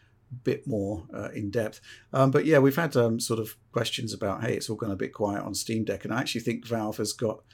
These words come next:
quite an interesting strategy here, which is that, well, first of all, we were invited to go to see the, <laughs> the Steam Deck at Seattle, but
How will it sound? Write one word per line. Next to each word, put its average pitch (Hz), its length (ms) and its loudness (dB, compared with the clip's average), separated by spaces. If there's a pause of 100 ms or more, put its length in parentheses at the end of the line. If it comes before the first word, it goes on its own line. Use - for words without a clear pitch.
(300)
quite 117 240 2
an 110 80 -2
interesting 107 520 -2
strategy - 540 -6
here, 101 240 -8
which - 200 -10
is 104 100 -8
that, - 160 -8
well, 113 140 -2
first 135 260 0
of 123 100 -6
all, 110 80 0
we 113 140 -2
were 110 260 2
invited 107 520 -6
to - 100 -12
go 101 180 -2
to - 140 -10
see 110 240 -4
the, 92 200 -8 (320)
<laughs> 127 140 -2
the 101 120 -2
Steam - 320 -2
Deck - 320 -4
at - 100 -4 (280)
Seattle, 110 540 0
but - 240 -4